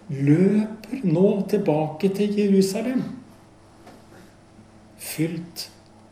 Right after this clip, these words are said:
av en ny og dypere innsikt, som de også nå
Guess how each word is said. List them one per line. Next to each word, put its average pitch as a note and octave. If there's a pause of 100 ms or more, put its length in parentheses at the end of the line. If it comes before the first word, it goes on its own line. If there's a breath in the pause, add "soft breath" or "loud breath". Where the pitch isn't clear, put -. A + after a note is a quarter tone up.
(540)
av A#2+
en B2+
ny C3+ (1120)
og C3
dypere C#3+ (760)
innsikt, - (3000)
som -
de C#3+
også B2+
nå B2